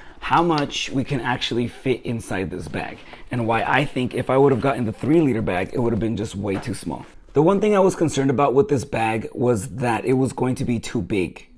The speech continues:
Um, I wasn't sure just by looking at pictures what size this was going to be, um, in comparison to myself. I didn't know if this was going to be too big to be an everyday carry. And some of the reviews I saw out there,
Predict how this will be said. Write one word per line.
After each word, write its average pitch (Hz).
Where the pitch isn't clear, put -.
Um, 95
I 110
wasn't 131
sure 123
just 110
by 117
looking 110
at -
pictures 156
what -
size 113
this 101
was 101
going 101
to -
be, 95
um, 92
in 117
comparison -
to -
myself. 90
I 113
didn't 135
know 127
if 101
this 113
was 110
going 104
to 104
be 107
too 175
big 143
to 135
be 127
an 120
everyday 104
carry. 131
And 117
some 147
of 151
the 160
reviews 123
I 120
saw 113
out 110
there, 104